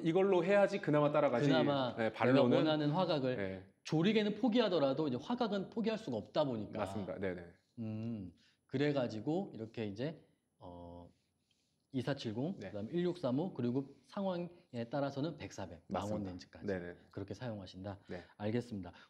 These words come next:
Speaker 2: 혹시 저 개인적으로 좀 궁금한 게 있는데
Speaker 1: 예.
Speaker 2: 사실 지금 저 같은 경우도 이제 저는 사실 첫 카메라가
Speaker 1: 네네.
Speaker 2: 십일 년 전에
Speaker 1: 네.
Speaker 2: 아시려나,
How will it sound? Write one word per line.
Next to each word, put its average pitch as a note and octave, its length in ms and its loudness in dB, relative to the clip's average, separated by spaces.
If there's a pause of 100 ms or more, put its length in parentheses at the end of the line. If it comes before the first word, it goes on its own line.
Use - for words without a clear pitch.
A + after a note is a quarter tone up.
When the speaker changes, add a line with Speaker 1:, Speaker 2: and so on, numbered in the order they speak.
Speaker 2:
혹시 A#3 300 0
저 E3 80 0
개인적으로 F3+ 520 -2
좀 F3+ 160 -2
궁금한 F3+ 420 -2
게 D3 80 0
있는데 G2+ 500 -6
Speaker 1:
예. F#2 180 -8 (320)
Speaker 2:
사실 F3 540 -2 (460)
지금 D#3 280 0
저 B2+ 180 -2
같은 G3 340 0
경우도 D3+ 560 2
이제 G#2+ 680 -2
저는 B2+ 300 -2 (220)
사실 D3 280 -4
첫 - 180 -10
카메라가 C3 640 -4
Speaker 1:
네네. G2 200 -6
Speaker 2:
십일 G3+ 340 -2
년 D#3 160 -2
전에 F#2+ 200 -8
Speaker 1:
네. G2+ 200 -10 (140)
Speaker 2:
아시려나, A2 520 -6